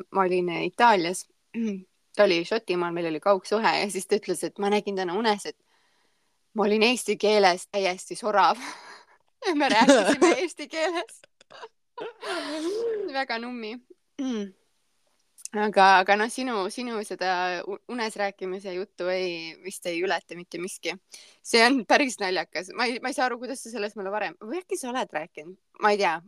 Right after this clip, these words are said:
Speaker 1: mul on siuke tunne,
Speaker 2: Ma ka ei
Speaker 1: mul on
Speaker 2: mäleta.
Speaker 1: esimest korda, aga see on nagu lihtsalt nii hea. Oh. <clears throat>
Speaker 2: Head ajad, jah.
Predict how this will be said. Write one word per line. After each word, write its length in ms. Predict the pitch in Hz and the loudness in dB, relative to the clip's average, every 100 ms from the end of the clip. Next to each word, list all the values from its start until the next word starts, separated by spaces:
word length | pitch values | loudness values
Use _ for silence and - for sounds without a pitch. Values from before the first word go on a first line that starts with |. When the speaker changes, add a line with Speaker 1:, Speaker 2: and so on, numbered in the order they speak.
| - | -8
Speaker 1:
mul 160 | 226 | -6
on 80 | 220 | -6
siuke 200 | 214 196 | -8 -10
tunne, 180 | 190 190 | -8 -6
Speaker 2:
Ma 80 | 180 | -2
ka 60 | |
ei 80 | 202 | -2
Speaker 1:
mul 80 | 196 | 0
on 80 | 185 | 0
Speaker 2:
mäleta. 100 | 202 | 0
Speaker 1:
esimest 320 | 214 180 - | 0 -2 -2
korda, 320 | 208 196 175 | -2 2 2
aga 120 | 180 226 | 2 0
see 80 | 214 | -2
on 80 | |
nagu 240 | 196 202 196 | -2 -2 -4
lihtsalt 320 | 220 240 202 | -6 -8 -8
nii 160 | 202 208 | -6 -4
hea. 220 | 214 185 175 - _ _ _ _ _ _ _ _ _ _ _ _ - | 0 0 0 -6 _ _ _ _ _ _ _ _ _ _ _ _ 4
Oh. 240 | 370 320 - - - _ _ _ | 6 6 -2 -12 -18 _ _ _
<clears throat> 1300 | 294 277 226 185 _ - - - - _ _ _ 190 | -2 -2 -4 -10 _ -20 -20 -20 -20 _ _ _ -2
Speaker 2:
Head 240 | 226 202 | 2 4
ajad, 240 | 196 196 160 | 4 4 0
jah. 160 | 180 | -4